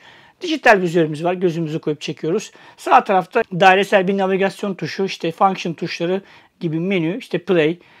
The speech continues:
silme, info gibi tuşlar mevcut. Bunun dışında çok fazla bir tuş yok. Beğenmediğim bir özellik ise bu ekran ne yazık ki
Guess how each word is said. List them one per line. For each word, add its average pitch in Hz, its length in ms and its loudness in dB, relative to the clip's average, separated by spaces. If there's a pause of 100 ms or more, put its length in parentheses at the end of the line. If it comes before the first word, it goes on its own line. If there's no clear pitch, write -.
(120)
silme, 165 520 -4
info 180 540 -4
gibi 165 260 -4
tuşlar 165 400 -4 (140)
mevcut. 202 460 -4 (380)
Bunun 226 200 0
dışında 190 240 -2
çok 208 160 -2
fazla 180 280 0
bir 170 60 -4
tuş - 240 -10
yok. 254 240 0 (260)
Beğenmediğim 190 600 -2
bir 175 60 2
özellik 185 400 0
ise 190 340 -4
bu 208 200 -2
ekran 185 500 -4
ne 220 100 -4
yazık 269 280 -8
ki 294 240 -6